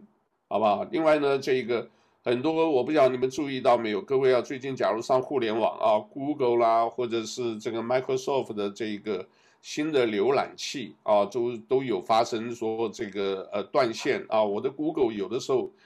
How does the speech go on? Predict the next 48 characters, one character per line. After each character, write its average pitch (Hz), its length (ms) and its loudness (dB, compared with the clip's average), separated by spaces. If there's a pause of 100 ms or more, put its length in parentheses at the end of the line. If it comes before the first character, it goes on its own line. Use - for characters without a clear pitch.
(240)
也 104 160 0
断 120 300 2
了， 90 220 -10
结 120 100 -6
果 123 120 0
后 127 160 -2
看 127 200 2
的 123 80 -4
新 131 220 -4
闻 101 300 -2
啊， 104 220 0
确 120 240 -2
实， 107 220 -8
因 135 100 -10
为 139 100 -2
现 147 200 -4
在 135 160 0
骇 135 300 2
客 135 200 2
很 95 200 -8
厉 113 160 -6
害， 107 300 -2 (340)
他 127 80 2
们 139 100 -2
说 143 160 -2
台 110 240 0
湾 139 260 4
呢， 104 240 2
这 123 140 -6
个， 110 320 -6 (360)
呃， 117 340 0
可 107 140 -4
能 117 100 0
是 135 160 -4
中 147 240 -2
国 120 140 2
大 123 200 4
陆 120 240 -4
啊， 104 260 0
骇 135 280 0
客 123 340 0
这 110 160 -12
个 117 160 0
攻 151 520 -4
击， 185 420 -14 (500)
呃， 113 300 0
这 120 300 -2
个， 101 580 -4